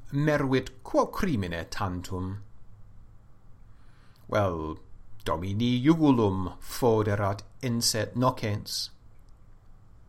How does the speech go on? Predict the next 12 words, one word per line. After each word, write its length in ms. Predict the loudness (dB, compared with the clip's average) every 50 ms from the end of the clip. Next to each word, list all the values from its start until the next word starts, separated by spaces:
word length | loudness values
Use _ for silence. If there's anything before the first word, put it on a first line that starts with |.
| -20 -20 -20 -20 -20 -20 -20 -20 -20 -20 -20 -20 -20 -12 -4
Templa 460 | 0 2 2 2 2 0 -2 -2 0 0
vel 280 | 2 2 2 0 -2 -6 -12 -10 -2 2
arcano 880 | 4 4 4 2 0 -6 -4 -2 0 0 0 2 0 0 0 -2 -4 -8 -14 -10 -4
demens 640 | -2 -2 -2 -2 -4 -4 -4 -4 -4 -4 -4 -2 0
spoliaveret 1040 | 2 2 2 2 2 2 2 2 2 2 4 6 6 6 6 4 2 0 -2 -4 -8 -6
auro. 520 | -4 -4 -4 -4 -4 -6 -6 -8 -8 -10 -12 -14 -16 -16 -14 -16 -16 -18 -18 -18 -18 -18 -18 -18 -18 -20 -20 -20 -20 -18 -18 -18 -16 -16 -16 -18 -18 -18 -18 -18 -18 -18 -18 -20 -20 -20 -20 -20 -20 -18 -18 -18 -18 -18 -16 -14
Subdiderat 1120 | -10 -8 -6 -4 -2 -2 -2 -2 -4 -6 -4 -2 0 0 0 2 2 2 0 -2 -4 -10 -4
saevas, 960 | 0 2 2 4 4 2 0 0 0 0 0 0 -2 -4 -6 -6 -8 -10 -6
vel 400 | -2 2 4 4 4 4 2 0
tibi 360 | 0 0 0 2 2 2 2 0
Roma 460 | 0 0 2 4 4 6 6 4 4
faces. 680 | 6 6 6 6 4 2 -2 -2 -2 -2 -4 -6 -8